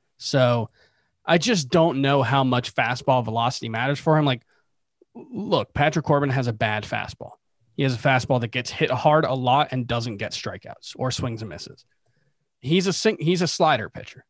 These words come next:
That, that's the, the only reason he's good is his slider. And, you know, maybe there's something weird going on with the slider where he's throwing it uh, even slower than usual. You know, it's been up, down to, like, seventy-eight miles per hour, like, three miles per hour down from where it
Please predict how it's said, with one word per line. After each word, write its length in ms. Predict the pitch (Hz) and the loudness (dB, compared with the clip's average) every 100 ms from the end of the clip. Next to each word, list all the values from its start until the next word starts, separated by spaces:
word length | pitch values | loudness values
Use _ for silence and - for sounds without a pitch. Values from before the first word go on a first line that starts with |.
| - | -2
That, 200 | 135 135 | 0 2
that's 240 | 147 160 - | 2 2 0
the, 240 | 175 170 - _ _ | 0 0 -6 _ _
the 140 | - 180 | 2 6
only 280 | 196 233 220 | 6 6 4
reason 260 | 202 196 | 4 4
he's 140 | 170 143 | 2 4
good 140 | 147 | 2
is 120 | 143 | 2
his 100 | 123 | 0
slider. 340 | - 131 135 135 | 0 2 2 0
And, 140 | 127 - _ _ _ _ | -2 -8 _ _ _ _
you 80 | - | 2
know, 80 | 240 | 2
maybe 320 | 220 208 254 | 6 4 4
there's 200 | 247 226 | 4 4
something 340 | - 214 196 185 | 4 0 2 4
weird 200 | 160 165 | 4 4
going 260 | 160 160 | 2 2
on 120 | 151 147 | 2 0
with 80 | |
the 80 | 147 | -4
slider 340 | - 127 135 135 | 0 2 4 4
where 120 | 131 | 2
he's 120 | 123 | 0
throwing 300 | - 120 135 | -2 0 2
it 180 | 135 - _ _ _ _ _ | 0 -2 _ _ _ _ _
uh, 260 | 135 123 117 - | 2 2 0 0
even 340 | 160 156 139 | 2 2 2
slower 640 | - - 135 143 160 160 156 | -2 -8 2 4 6 4 4
than 220 | 156 151 | 2 4
usual. 460 | 143 147 151 147 | 4 4 4 2
You 60 | 139 | 2
know, 100 | 117 | -2
it's 120 | 117 | -6
been 140 | - 131 | -4 -4
up, 160 | 127 _ 202 | -4 _ -4
down 260 | 139 131 | 0 0
to, 60 | 127 | -2
like, 200 | 117 107 _ _ _ _ | -4 -8 _ _ _ _
seventy-eight 760 | - - 156 139 131 139 147 | -4 2 4 2 0 0 0
miles 280 | 147 147 147 | 2 2 2
per 180 | - 156 | 2 2
hour, 300 | 139 143 143 | 4 4 4
like, 140 | 98 | 0
three 200 | - 135 | -4 -2
miles 260 | 135 127 127 | 0 2 2
per 140 | - | 2
hour 200 | 135 127 | 2 4
down 360 | 113 127 131 135 | 2 0 2 0
from 160 | 131 139 | 0 0
where 160 | 131 | 2
it 80 | 127 | 0